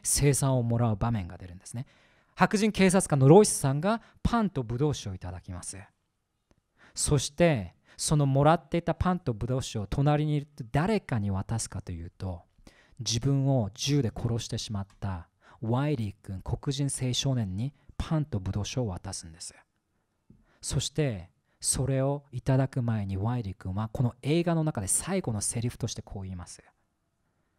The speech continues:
「Peace of God」、「神の平安」っていうふうに彼は言うんですね。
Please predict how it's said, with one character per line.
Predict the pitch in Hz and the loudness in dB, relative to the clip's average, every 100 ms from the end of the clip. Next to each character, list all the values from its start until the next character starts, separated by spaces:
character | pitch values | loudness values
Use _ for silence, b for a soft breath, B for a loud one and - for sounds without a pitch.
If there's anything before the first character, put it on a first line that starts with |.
| _ _ _ _ _ _ - _ | _ _ _ _ _ _ -20 _
「Peace | - 131 - 120 | -2 -2 -4 -6
of | - | -10
God」、 | - 104 92 92 - _ _ _ _ _ _ _ _ _ _ _ _ _ _ _ _ _ _ _ - | -10 -8 -8 -12 -20 _ _ _ _ _ _ _ _ _ _ _ _ _ _ _ _ _ _ _ -18
「神 | - 156 120 | -8 -4 -4
の | 95 | -6
平 | - 123 104 104 107 | -10 -10 -6 -4 -4
安」 | 104 | -8
っ | |
て | - | -12
い | 98 | -12
う | |
ふ | 87 | -12
う | |
に | - | -14
彼 | - 90 | -12 -12
は | - | -14
言 | 95 | -20
う | |
ん | |
で | - | -20
す | - | -20
ね。 | _ | _